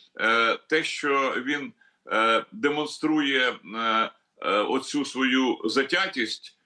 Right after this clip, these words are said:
Пам'ятаєте, пане Марику, він же ж недавно знову сказав, повторив цю саму фразу, що, е, повинні бути усунені першопричини війни.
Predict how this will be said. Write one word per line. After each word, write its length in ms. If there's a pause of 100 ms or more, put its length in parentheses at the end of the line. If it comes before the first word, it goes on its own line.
(220)
Пам'ятаєте, 920
пане 160
Марику, 300
він 120
же 80
ж 80
недавно 360
знову 260
сказав, 460
повторив 420
цю 120
саму 280
фразу, 460 (280)
що, 540 (320)
е, 380 (180)
повинні 460
бути 360 (160)
усунені 800 (400)
першопричини 1080
війни. 480